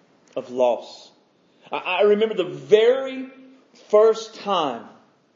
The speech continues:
someone in my family died that I, I was close with, that I knew well, that I can remember. It was my uncle, A J. It was in the seventh grade. It was in January.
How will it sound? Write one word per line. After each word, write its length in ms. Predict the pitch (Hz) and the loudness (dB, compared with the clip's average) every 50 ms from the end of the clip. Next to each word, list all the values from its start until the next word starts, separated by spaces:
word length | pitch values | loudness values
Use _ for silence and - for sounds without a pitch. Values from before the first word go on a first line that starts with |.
| _ _ _ _ _ _ _ _ _ _ _ _ _ _ _ _ _ _ _ _ _ _ _ _ _ _ _ _ _ _ _ _ _ _ _ _ | _ _ _ _ _ _ _ _ _ _ _ _ _ _ _ _ _ _ _ _ _ _ _ _ _ _ _ _ _ _ _ _ _ _ _ _
someone 540 | _ - - - 170 170 170 170 170 170 165 | _ -10 -4 -2 -2 -2 0 0 0 0 0
in 120 | 156 151 143 | -4 -6 -4
my 220 | 143 147 156 156 | -4 -4 -4 -6
family 540 | - - - 175 156 151 151 147 135 131 123 | -8 -10 -8 -6 -6 -4 -4 -4 -6 -6 -8
died 480 | 120 123 151 135 127 131 123 120 120 | -6 -4 -4 -2 -2 -2 -4 -4 -4
that 120 | 127 127 120 | -4 -4 -4
I, 220 | 117 120 120 120 | -2 -2 -2 -2
I 200 | 120 - 131 135 | -2 -4 -6 -6
was 180 | 123 123 120 - | -6 -8 -10 -12
close 440 | - - - 147 135 127 123 - - | -14 -8 -4 -4 -4 -4 -4 -8 -10
with, 140 | 135 123 | -8 -4
that 100 | 127 123 | -4 -2
I 120 | 120 120 123 | -2 -2 -4
knew 240 | 131 135 139 143 139 | -4 -2 -2 -2 0
well, 320 | 127 135 127 123 120 120 | 0 0 0 0 0 -2
that 80 | 120 120 | -4 -6
I 80 | 117 | -8
can 180 | 120 - 131 123 | -10 -10 -10 -8
remember. 460 | 120 120 113 120 123 120 120 113 110 | -8 -8 -8 -8 -8 -8 -8 -8 -10
It 600 | 95 - - _ _ _ _ _ _ _ _ - | -12 -12 -20 _ _ _ _ _ _ _ _ -14
was 120 | 143 135 | -10 -4
my 180 | 151 147 147 - - | -2 -2 -2 -2 0
uncle, 580 | 175 185 202 202 196 - 220 208 208 - - - - - - - _ - | 2 2 2 0 0 2 2 2 2 -2 -6 -18 -20 -20 -20 -12 _ 2
A 180 | 151 160 160 151 | 2 2 2 0
J. 460 | 156 - - 160 139 131 123 113 - - - - _ _ _ _ _ _ _ _ _ _ _ _ _ _ _ _ _ _ _ _ _ _ _ _ - | -4 -6 -2 -2 0 0 -2 -4 -8 -14 -20 -20 _ _ _ _ _ _ _ _ _ _ _ _ _ _ _ _ _ _ _ _ _ _ _ _ -12
It 40 | 131 | -12
was 100 | 127 - | -8 -6
in 80 | 143 | -6
the 60 | 135 127 | -6 -6
seventh 560 | - - - - 185 180 175 196 185 - - | -6 -6 0 2 2 2 2 -2 -8 -10 -4
grade. 380 | - 180 175 170 165 170 170 | 0 2 2 2 2 0 -4
It 680 | - - - - - _ _ _ _ _ _ _ - - | -10 -14 -20 -20 -20 _ _ _ _ _ _ _ -16 -14
was 120 | 135 143 | -10 -8
in 140 | 156 143 135 | -8 -8 -8
January. 880 | 131 - 160 160 175 180 180 175 175 165 160 165 160 156 156 151 156 160 | -6 -2 0 0 0 0 -2 -4 -4 -4 -2 0 0 0 -2 -4 -8 -12